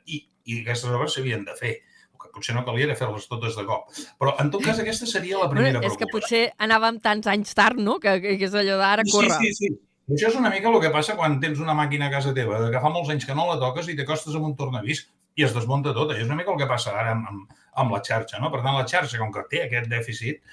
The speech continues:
Speaker 1: doncs el que ens trobem en aquests moments és de que, mm, a més, hem de moltes incidències i a sobre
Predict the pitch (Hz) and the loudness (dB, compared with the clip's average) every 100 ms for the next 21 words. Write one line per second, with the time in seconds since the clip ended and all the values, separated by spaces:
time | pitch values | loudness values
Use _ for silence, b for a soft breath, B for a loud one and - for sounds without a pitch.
0 | b b 107 101 98 101 113 110 127 139 | b b -4 -4 -6 -8 -6 0 2 2
1 | 139 135 147 156 165 170 135 120 117 101 | 0 0 0 0 -2 -2 -2 0 0 -2
2 | 82 - b b 98 101 110 - - 107 | -4 -8 b b -18 -16 -16 -18 -10 -2
3 | 113 - 226 170 127 135 156 156 170 175 | 0 2 2 2 2 2 2 0 -4 -2
4 | 175 165 190 196 - 123 117 165 170 180 | 0 0 -2 -4 -4 -2 0 2 2 2